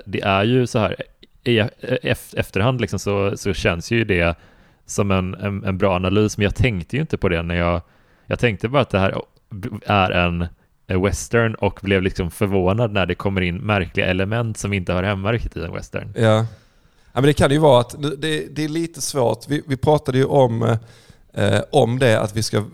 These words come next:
Speaker 2: nu håller vi oss till första boken, liksom. Och
Speaker 1: Ja.
Speaker 2: första delen av den här serien. Eh, men, men det kan ju vara så att man själv, utan att man reflekterar över det, är färgad av att man har, liksom, f-, fått hela resan. Eh,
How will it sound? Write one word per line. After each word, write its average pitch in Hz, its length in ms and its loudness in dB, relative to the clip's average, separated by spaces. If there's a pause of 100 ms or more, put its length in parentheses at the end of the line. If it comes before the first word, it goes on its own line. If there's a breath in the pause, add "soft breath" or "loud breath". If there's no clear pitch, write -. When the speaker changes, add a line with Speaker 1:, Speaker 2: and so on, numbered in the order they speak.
(140)
Speaker 2:
nu 131 120 2
håller 135 240 4
vi 113 100 0
oss 110 120 -4
till 104 220 -2
första 104 340 -2
boken, 107 400 -4
liksom. 113 360 0 (460)
Och 98 100 -4
Speaker 1:
Ja. 98 80 4
Speaker 2:
första 104 320 -2
delen 101 320 2
av 104 220 -2
den 98 140 0
här 95 100 0
serien. 135 580 2 (540 soft breath)
Eh, 107 140 2 (140)
men, 123 280 -4
men 127 120 2
det 127 60 2
kan 151 200 4
ju 147 60 2
vara 127 120 6
så 117 140 2
att 113 260 -2
man 107 400 2
själv, 101 500 0 (240)
utan 107 280 2
att 101 120 0
man 104 160 2
reflekterar 104 440 2
över 98 200 4
det, 98 80 2
är 101 140 2
färgad 98 440 2
av 101 180 4
att 98 120 -2
man 98 160 0
har, 98 240 4
liksom, 110 240 0
f-, - 180 -8 (120)
fått - 300 0
hela 107 200 4
resan. 104 560 0 (760 soft breath)
Eh, 95 280 4